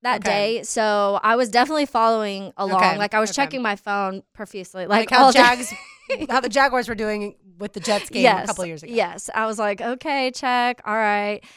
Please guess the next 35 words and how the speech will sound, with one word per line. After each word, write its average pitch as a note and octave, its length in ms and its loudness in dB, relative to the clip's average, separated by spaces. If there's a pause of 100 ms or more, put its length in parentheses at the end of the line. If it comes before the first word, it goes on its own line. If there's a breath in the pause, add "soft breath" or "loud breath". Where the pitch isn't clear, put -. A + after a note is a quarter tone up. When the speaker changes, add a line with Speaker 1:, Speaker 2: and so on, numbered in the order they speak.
(160 soft breath)
Speaker 1:
And G#3+ 400 2
it, A3 240 -2
it A#3 80 -2
was, A#3 220 -4
there B3+ 120 -2
was B3+ 80 0
also D#4+ 260 2
a C4 40 0
few C#4 260 -8
other A3+ 240 -2
things A3 340 -10
we G3+ 140 -6
were G3+ 120 -4
looking G3 420 -10
at - 140 -8
throughout G3 380 -4
the G#3 80 -10
day. F#3+ 280 -6
One G#3 220 -8
of G3+ 120 -6
them, G3 140 -10
Jags G3 300 -4
fans G#3 200 -10
won't G#3+ 160 -8
love F#3+ 160 -2
as F#3 140 -10
much, G#3+ 300 -6
but G3 140 -8
we G3 100 -8
were F#3+ 80 -4
also G3+ 300 -4
Speaker 2:
<laughs> G#3 60 -4
Speaker 1:
hoping G#3+ 320 -6
the G3 80 -8
Broncos A3 600 -2